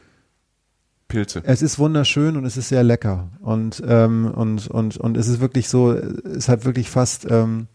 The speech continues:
Speaker 2: was finde ich von so einem Psy-, von einer, so einer Psycholo-, äh, psychedelischen kleinen Parallelwelt, was da abläuft. Mit dem Moos, mit den vielen kleinen Pilzen, mit den verschiedensten Formen. Ich habe echt bizarre Sachen fotografiert, die stelle ich auch alle rein. Es geht da nicht nur um den Fliegenpilz, ähm, es ist noch viel, viel mehr. Und es schmeckt gut.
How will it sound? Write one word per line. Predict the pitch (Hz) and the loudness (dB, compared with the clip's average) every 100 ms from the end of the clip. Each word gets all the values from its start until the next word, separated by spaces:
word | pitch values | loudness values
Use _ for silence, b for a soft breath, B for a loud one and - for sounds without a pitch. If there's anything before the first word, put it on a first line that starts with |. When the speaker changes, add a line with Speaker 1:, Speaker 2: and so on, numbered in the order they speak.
| B B B - | B B B -4
Speaker 2:
was | 113 110 | -2 0
finde | - 117 | 0 -2
ich | |
von | - 110 | 0 -2
so | |
einem | 107 | -2
Psy-, | - 117 | -4 -4
von | - 117 | 0 0
einer, | 107 | 0
so | 117 | 2
einer | 113 110 | 2 2
Psycholo-, | - 107 120 127 131 | 0 0 4 4 2
äh, | 113 110 | 2 2
psychedelischen | - 127 113 110 127 120 120 | 2 -2 0 4 4 2 0
kleinen | 123 117 117 | 2 4 4
Parallelwelt, | 113 113 113 120 98 98 98 | 4 6 6 6 4 2 2
was | 98 - | 0 -2
da | 135 | -6
abläuft. | - 104 - | -4 -8 -4
Mit | 123 | -2
dem | 117 113 | 0 2
Moos, | 110 117 113 | 2 2 0
mit | 113 110 | -2 -2
den | 107 | -4
vielen | - 117 113 | -2 -2 -2
kleinen | - 107 107 | 0 2 2
Pilzen, | 110 110 110 113 107 B B B - | 2 2 2 -4 -6 B B B -4
mit | |
den | 110 | -2
verschiedensten | 117 - 120 117 - | 0 0 2 0 -4
Formen. | - 113 113 | -2 2 4
Ich | 98 | 4
habe | - | 2
echt | 107 - | 0 -2
bizarre | 110 - 120 107 | -10 0 2 4
Sachen | 98 104 | 2 0
fotografiert, | - 98 92 98 - 104 | -2 0 0 0 0 -2
die | 101 | -2
stelle | - 104 | -2 0
ich | 98 | 2
auch | |
alle | 98 101 | 2 2
rein. | 101 | 2
Es | - | 2
geht | 107 | 2
da | 104 | 4
nicht | 98 | 2
nur | 104 | 2
um | |
den | 98 | 0
Fliegenpilz, | 92 101 95 87 95 101 B B B - | -2 -4 -4 -2 0 0 B B B -4
ähm, | 104 | -2
es | 98 | 0
ist | 104 | 0
noch | 98 | -2
viel, | 110 107 | 0 -2
viel | - 110 | 0 0
mehr. | 110 104 98 B B B B B | 2 2 0 B B B B B
Und | 123 131 | 0 0
es | |
schmeckt | 120 147 - | 2 0 0
gut. | - 90 - | -4 -6 -6